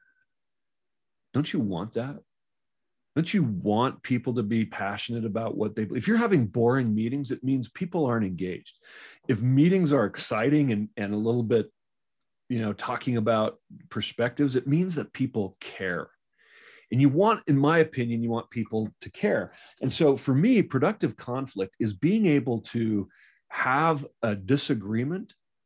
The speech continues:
and figure out a way to move forward and make a better decision than you would have been if, if it would have said, "All right, Christian, this is what I want you to do." And I,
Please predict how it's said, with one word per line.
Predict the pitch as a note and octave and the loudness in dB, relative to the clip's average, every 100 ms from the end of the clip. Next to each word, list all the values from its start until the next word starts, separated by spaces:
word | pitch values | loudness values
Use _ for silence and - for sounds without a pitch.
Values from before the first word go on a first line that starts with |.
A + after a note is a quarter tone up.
| _ _ _ _ _ _ _ - | _ _ _ _ _ _ _ -4
and | A#2+ A2 | -2 -2
figure | - - F#3 F3 | -4 0 2 4
out | D#3 C3+ - | 4 2 0
a | A2 | -2
way | G#2+ G#2+ C3 C#3 | -2 2 4 4
to | B2+ | 2
move | A2+ A#2 G#2+ | 0 -2 -4
forward | - G#2+ B2 D#3 - A2+ | -6 -4 -2 -4 -6 -4
and | A2+ | 0
make | A#2 A2 | 0 -2
a | |
better | G2 G2+ A2+ A2+ | -6 -4 -2 -2
decision | G#2 - A2+ A2+ G#2 | -4 -4 -6 -2 -2
than | G#2 | 0
you | G2+ | 2
would | A#2 | 2
have | A#2+ F#2+ | 2 0
been | G#2+ | 0
if, | G#2 - A2+ | -2 -4 -10
if | A2 | -6
it | |
would | G2+ | -4
have | G#2 | -4
said, | A2 G2 | -4 0
"All | A2 | 0
right, | A2 | 0
Christian, | - G#2+ G#2+ | -4 -4 -4
this | A2+ A2 | -4 -4
is | G2+ | -2
what | G#2+ | 0
I | |
want | G#2 G2 G2+ | 0 -2 -6
you | |
to | F#2 | -6
do." | A2+ G2 | -4 -4
And | |
I, | F2 | -4